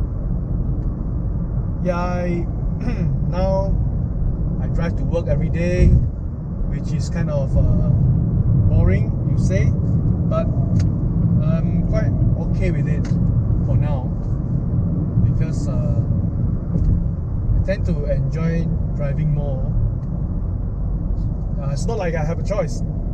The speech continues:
I have to drive to work anyway, but, uh, I get, uh, I have, uh, ju-, uh, recently I just subscribed, uh, Spotify, so I get to play any type of music I want during my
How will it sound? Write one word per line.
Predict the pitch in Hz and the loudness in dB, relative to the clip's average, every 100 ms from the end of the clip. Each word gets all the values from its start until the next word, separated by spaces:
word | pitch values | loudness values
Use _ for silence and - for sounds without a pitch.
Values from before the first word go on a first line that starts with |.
| - - - - - - - | -4 -4 -2 -2 -4 -4 -4
I | 151 | -2
have | 147 - - | 0 -2 -2
to | 139 | -2
drive | 143 175 175 | 0 0 0
to | - | 0
work | 156 170 - - - - - - - - | 0 0 -2 -4 -4 -4 -4 -2 -2 0
anyway, | 151 131 - - - - - - - - - - - - - | 0 0 0 0 -2 -2 -2 -2 -2 -4 -4 -4 -2 0 0
but, | - - - | 2 2 2
uh, | - - - - - - - - - - | 2 2 2 0 0 0 0 0 0 0
I | - | 0
get, | - - | 0 0
uh, | - - - - - 135 - - - - | -2 -2 -2 0 -2 -2 -2 -2 -2 -2
I | 175 | 0
have, | 185 - - - | 4 6 6 4
uh, | - - - - 151 - | 0 -2 -4 -4 -4 -2
ju-, | |
uh, | 196 190 | 0 2
recently | - - - - | 2 2 2 0
I | 196 | 2
just | 156 165 - | 2 2 0
subscribed, | 151 - - 170 - - - | -4 -2 0 0 0 0 0
uh, | - - - - - - - | 0 -2 -4 -2 -2 2 2
Spotify, | - - 170 - 233 254 - - - - - - - - - | 2 0 -4 -4 -2 0 0 0 -2 -2 -4 -4 -4 -4 -4
so | - | -2
I | 147 | -2
get | 147 - | -4 -4
to | - | -4
play | 151 151 156 156 - - - - | -4 -2 -2 -2 -2 -2 -4 -4
any | 170 185 | -4 -2
type | 202 165 | -2 -2
of | 147 | -2
music | 147 139 139 | -2 -2 -4
I | 139 | -4
want | - 151 156 160 160 - | -4 -2 -2 -2 -2 -2
during | 139 147 | -2 -2
my | 139 | -2